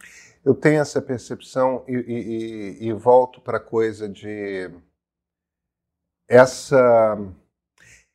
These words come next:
é essa ideia, Cora, de que quando você abre uma pequena janela pra vida daquele jornalista, daquela jornalista,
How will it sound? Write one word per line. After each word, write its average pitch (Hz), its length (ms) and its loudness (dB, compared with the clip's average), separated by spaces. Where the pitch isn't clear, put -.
é 131 180 8
essa 151 260 2
ideia, 123 440 4
Cora, 98 520 -6
de 113 240 -4
que 107 1160 -4
quando 156 240 6
você 139 260 0
abre 165 220 2
uma 147 140 -4
pequena 170 480 -4
janela 117 480 -2
pra 107 180 -8
vida 101 480 -4
daquele 104 380 2
jornalista, 98 640 -8
daquela 98 340 -4
jornalista, 90 720 -8